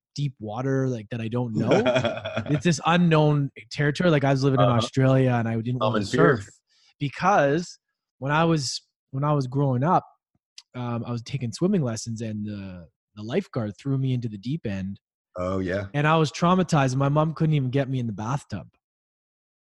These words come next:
Speaker 1: Like, I was
Speaker 2: Yeah.
Speaker 1: freaking out. So that
Speaker 2: Yeah.
Speaker 1: carried on.
Speaker 2: Yeah.
Speaker 1: That's
Speaker 2: Well,
Speaker 1: still,
Speaker 2: that's
Speaker 1: like, today, I'm
Speaker 2: that's
Speaker 1: like,
Speaker 2: what
Speaker 1: "Why don't I wanna go surf?" But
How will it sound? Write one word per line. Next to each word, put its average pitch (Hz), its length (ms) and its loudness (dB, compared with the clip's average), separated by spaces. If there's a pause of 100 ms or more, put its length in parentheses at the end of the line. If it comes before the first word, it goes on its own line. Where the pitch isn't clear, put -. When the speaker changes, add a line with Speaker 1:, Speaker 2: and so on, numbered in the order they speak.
(160)
Speaker 1:
Like, 110 200 -2
I 127 80 2
was 113 320 -2
Speaker 2:
Yeah. 95 100 -18
Speaker 1:
freaking 135 440 0
out. 104 300 -6
So 156 260 4
that 165 400 4
Speaker 2:
Yeah. 277 80 -10 (380)
Speaker 1:
carried 170 400 6
on. 139 560 4 (680)
Speaker 2:
Yeah. 151 260 2 (380)
Speaker 1:
That's 139 260 -6 (100)
Speaker 2:
Well, - 60 -
Speaker 1:
still, 202 260 6
Speaker 2:
that's - 0 -
Speaker 1:
like, 156 320 4 (220)
today, 180 300 4
I'm 180 80 6
Speaker 2:
that's - 20 6
Speaker 1:
like, 175 120 6
Speaker 2:
what 151 60 -2
Speaker 1:
"Why 196 160 6
don't 262 180 4
I 220 60 4
wanna 202 240 4
go 180 180 2
surf?" - 600 -2 (360)
But 180 140 2